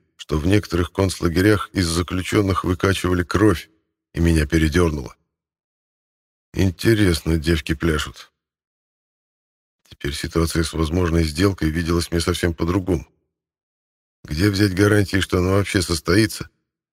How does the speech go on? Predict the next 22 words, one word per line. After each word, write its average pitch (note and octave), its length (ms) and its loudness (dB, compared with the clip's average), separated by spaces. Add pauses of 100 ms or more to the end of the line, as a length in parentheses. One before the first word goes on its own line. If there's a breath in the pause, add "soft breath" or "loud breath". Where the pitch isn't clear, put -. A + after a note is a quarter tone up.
и, D#2+ 60 -2
может E2+ 280 0
быть, E2+ 160 -2
стоит F#2 320 -2
отказаться F2 580 0
от G2 120 0
участия G2 420 0
в F2 80 0
рандеву, F2+ 420 -2 (320)
пока - 240 -4
ещё E2 220 0
есть F#2 200 2
такая D#2+ 260 0
возможность? E2+ 540 -2 (1500)
Нас F2+ 200 -2
просто F#2 320 -2
порвут F#2+ 420 0
с - 60 -14
Мироном F2 380 4
на E2+ 80 4
мелкие E2 360 0
кусочки, F2 540 -2